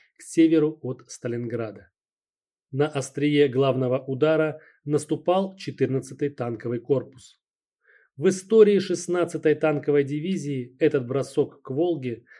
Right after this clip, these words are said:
стал одним из самых поэтических эпизодов. В ночь на воскресенье, двадцать третьего августа, шестнадцатая танковая дивизия в авангарде четырнадцатого танкового корпуса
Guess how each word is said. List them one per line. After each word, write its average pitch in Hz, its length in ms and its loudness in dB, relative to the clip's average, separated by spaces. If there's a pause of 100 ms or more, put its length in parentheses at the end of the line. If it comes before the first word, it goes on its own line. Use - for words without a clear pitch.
(120)
стал 170 480 2
одним 143 380 0
из - 220 -4
самых 160 480 -2 (100)
поэтических 117 840 -10 (120)
эпизодов. 113 580 -8 (920)
В 123 160 0
ночь 143 280 4
на 131 100 0
воскресенье, 156 920 -2
двадцать 139 440 -6
третьего 139 440 -2
августа, 143 600 -8 (200)
шестнадцатая 180 920 -2
танковая 135 560 -2
дивизия 135 640 -2 (280)
в 127 140 -8
авангарде 143 800 0
четырнадцатого 127 800 -4
танкового 117 600 -6
корпуса 147 680 -4